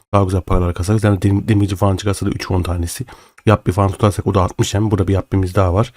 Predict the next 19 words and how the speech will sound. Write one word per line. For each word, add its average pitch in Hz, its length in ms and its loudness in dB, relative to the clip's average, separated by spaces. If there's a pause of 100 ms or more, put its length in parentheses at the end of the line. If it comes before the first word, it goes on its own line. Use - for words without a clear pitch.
(320)
Onları 107 180 4
da 95 60 0
pazara 92 280 0
atarız. 117 360 0
Biraz 107 160 0
evet 107 260 0
etkinliğe 98 340 0
katılalım. 110 440 -2 (560)
Ondan 110 160 4
sonra 110 320 -2
gaz 98 200 0
dört 95 140 0
farmına 101 280 0
başlarız. 101 500 -2
Hadi 101 140 2
bakalım 101 300 2
biraz 98 200 2
balık 92 160 0
tutalım. - 280 -12